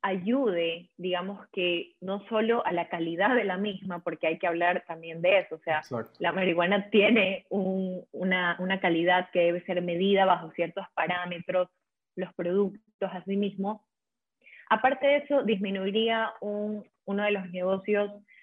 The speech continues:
Speaker 1: más, eh, líquidos, digamos, de todo el mundo, que es el narcotráfico.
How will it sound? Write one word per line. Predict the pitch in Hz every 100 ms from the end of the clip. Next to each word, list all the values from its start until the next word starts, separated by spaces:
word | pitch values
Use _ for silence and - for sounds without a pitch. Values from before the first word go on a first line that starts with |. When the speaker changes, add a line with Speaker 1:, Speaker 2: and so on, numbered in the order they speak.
| _ _ -
Speaker 1:
más, | 190 196 202 214 - _ -
eh, | 180 175 170 165 165 165 170 _ _
líquidos, | 202 226 208 - 190 185 190 190 - _ _ _
digamos, | - 180 175 185
de | 180
todo | - 190
el | 185
mundo, | 185 185
que | 180
es | 170
el |
narcotráfico. | 170 160 - - - - -